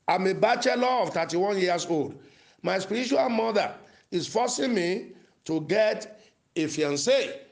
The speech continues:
but I have not seen a person I'm compatible with. Those that I love are already engaged. What do I do, sir?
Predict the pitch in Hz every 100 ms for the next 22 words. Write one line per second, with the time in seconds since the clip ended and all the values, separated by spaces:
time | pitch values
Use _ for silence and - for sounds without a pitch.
0 | _ _ _ - 208 202 - - 233 233
1 | 240 302 302 - - 262 254 - - 180
2 | 180 208 220 220 233 226 226 - - 170
3 | 180 - 160 214 233 240 226 233 185 -
4 | - - - _ 160 233 269 269 - 147
5 | 147 160 170 254 190 185 - 156 156 185
6 | 208 220 175 175 247 254 - - - _
7 | _ - 220 240 185 175 196 170 185 -
8 | -